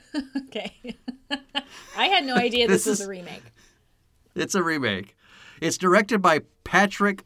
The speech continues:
Speaker 2: Lussier, or Lussier, I don't know. But he's got his fingerprints over some movies, Drive Angry. This guy is, uh, maybe a professional sequel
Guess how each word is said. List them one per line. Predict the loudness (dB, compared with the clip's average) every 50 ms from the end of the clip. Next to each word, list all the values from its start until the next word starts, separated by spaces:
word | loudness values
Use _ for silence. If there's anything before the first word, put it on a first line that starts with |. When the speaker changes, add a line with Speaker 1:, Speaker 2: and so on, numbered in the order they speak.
| _ -8
Speaker 2:
Lussier, | -4 -2 0 0 0 0 -2 -2 -2 0 0 0 0 0 -2 -2 -4 -6 -6 -6
or | -4 -2 -2
Lussier, | -2 -2 -4 -4 -4 -4 -4 -4 -2 -2 -2 -2 -4 -4 -4
I | -4 -2
don't | -2 -2
know. | -2 -2 -4 -4 -8 -10 _ _ _ _ _ _ _ _ -20 -20 -20 -20 -20 -20 _ _ _ _ _ _ _ _ _ _ _ _ _ _ _ _ 2
But | 2 4
he's | 4 2 2
got | 4 4 4
his | 4 2 0
fingerprints | 2 0 2 2 0 0 0 -2 -2 -2 -2 0
over | 0 0 0 0 -2
some | -2 -2 -4 -2
movies, | -2 -2 -2 -2 -2 -2 -2 -2 -4
Drive | -8 -10 -4 0 2 4 4 4 2 2 2
Angry. | 0 0 0 0 -2 -2 -2 -2 -2 -4 -6 -10 _ _ _ _ _ _ _ -20 -20 _ _
This | -4 -4 -4 0
guy | 2 4 6 6
is, | 6 4 2 0 0
uh, | 2 2 2 2 2 0 -2
maybe | -2 -2 -2 -2 0 -2
a | -2 -2
professional | -2 -2 -2 -2 0 -2 -2 -2 -2 -2 -2 -2
sequel | -4 -2 0 0 0 0 0 -2 0 0 0 -2 -2 -6